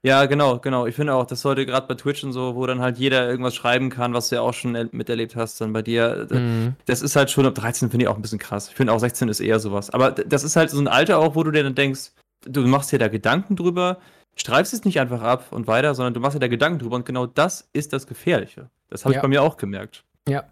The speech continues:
Speaker 2: das, die Gedanken, äh, sind das Gefährliche, ja. Und deswegen, die Gedanken darfst du dir, wenn du streamst und wenn du YouTube machst, nicht machen. Einfach löschen und
Speaker 1: Ja.
Speaker 2: weg.
Speaker 1: Genau,
Speaker 2: So.
Speaker 1: das ist auch ein guter
Speaker 2: Einfach,
Speaker 1: Tipp von
Speaker 2: einfach
Speaker 1: dir.
Speaker 2: direkt, einfach direkt, du, der, der Kommentar, rein,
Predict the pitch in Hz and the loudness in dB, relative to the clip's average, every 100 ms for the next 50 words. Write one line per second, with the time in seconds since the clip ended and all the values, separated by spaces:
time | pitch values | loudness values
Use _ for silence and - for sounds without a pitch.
0 | _ 127 120 127 123 123 131 147 160 160 | _ -4 -4 -2 -2 -2 -2 -2 -2 -2
1 | 151 85 131 139 139 143 143 - - 135 | -4 -4 -4 -2 -2 -2 -4 -4 -6 -4
2 | 147 123 107 104 104 104 110 110 127 - | -2 -2 -2 -2 -2 -4 -4 -2 -2 -2
3 | 131 123 123 127 156 170 170 165 151 160 | -2 -2 -2 -2 -4 -2 -2 -2 -2 -2
4 | 147 147 156 147 - - 131 135 127 - | -2 -2 -2 -4 -8 -4 -2 -2 -2 -2
5 | 165 180 175 - 123 123 127 170 170 160 | -2 0 -2 -2 -2 0 0 -2 -2 -2
6 | 147 143 - - - 147 151 139 101 - | -2 -4 -6 -10 -6 -2 -2 -2 -4 -6
7 | - 170 175 - - - - - 160 196 | -6 -4 -4 -8 -20 -20 -16 -4 -2 0
8 | 196 180 - 160 123 _ 113 117 123 - | -2 -2 -4 -4 -4 _ -10 -4 -4 -6
9 | - _ _ _ _ _ _ _ _ - | -16 _ _ _ _ _ _ _ _ -2
10 | 147 113 107 120 143 135 - 127 _ _ | 0 0 -2 -4 -2 -2 -4 -18 _ _
11 | 165 165 180 127 190 208 208 220 - 208 | 0 2 2 0 -2 0 0 -2 -4 -4
12 | 208 196 220 208 190 196 196 196 190 208 | -2 -2 -2 -4 -4 -4 -4 -4 -2 -2
13 | 196 214 226 277 _ _ _ _ _ _ | -2 -2 -4 -6 _ _ _ _ _ _
14 | _ - 113 127 196 269 | _ -8 -4 -2 -2 -2